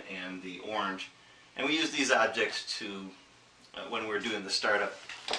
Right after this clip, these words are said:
for the Jetson to make sure that everything is working.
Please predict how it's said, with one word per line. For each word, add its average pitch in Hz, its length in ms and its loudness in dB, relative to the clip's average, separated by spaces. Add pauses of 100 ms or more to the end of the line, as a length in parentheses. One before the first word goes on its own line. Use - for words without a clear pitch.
(520)
for - 240 2
the 98 120 2
Jetson 104 380 4
to 98 60 -6
make 95 180 -4
sure 101 220 0
that 95 120 0
everything 92 360 -4
is - 180 -8
working. 98 260 -2